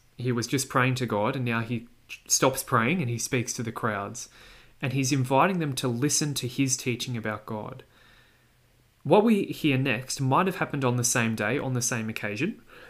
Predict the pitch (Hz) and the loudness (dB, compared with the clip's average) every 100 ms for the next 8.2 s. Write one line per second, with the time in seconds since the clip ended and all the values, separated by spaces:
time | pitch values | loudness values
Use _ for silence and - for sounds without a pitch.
0 | - - 156 156 226 277 214 170 143 143 | -14 2 4 4 4 4 2 2 2 0
1 | 135 123 110 110 117 117 117 123 123 139 | 0 0 0 0 -2 -2 -2 -2 -2 -2
2 | 113 113 - 127 123 - 127 110 127 117 | -2 -4 -2 0 0 -2 -4 -4 -2 -2
3 | - - - - - - - 117 - 123 | -4 -10 -12 -18 -20 -8 -2 -2 -2 -4
4 | 110 123 123 131 123 - 110 107 104 117 | 0 0 0 -6 -6 -2 -2 -2 -4 -4
5 | 117 107 123 117 120 - 113 113 117 113 | -2 0 -2 -2 -2 0 2 0 -2 -4
6 | 107 107 - - - _ _ - 104 - | -4 -6 -12 -20 -20 _ _ -8 -6 0
7 | 123 113 - 120 104 101 - 110 120 120 | 0 2 0 -2 -4 -6 -8 -8 -8 -10
8 | 127 - | -12 -14